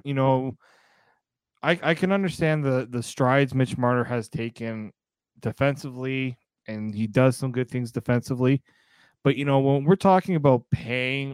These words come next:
all these Leaf guys, Mitch Marner should be, like, salivating a chance to go up against the Chicago Blackhawks. And you see the guys you're gonna have to go up against and be like, "Yeah, I'm gonna do some damage on these guys."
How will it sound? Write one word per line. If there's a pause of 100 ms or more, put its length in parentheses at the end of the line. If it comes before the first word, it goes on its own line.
all
these
Leaf
guys, (680)
Mitch
Marner
should
be,
like,
salivating
a
chance
to
go
up
against
the
Chicago
Blackhawks. (380)
And
you
see
the
guys
you're
gonna
have
to
go
up
against
and
be
like, (460)
"Yeah, (100)
I'm
gonna
do
some
damage
on
these
guys."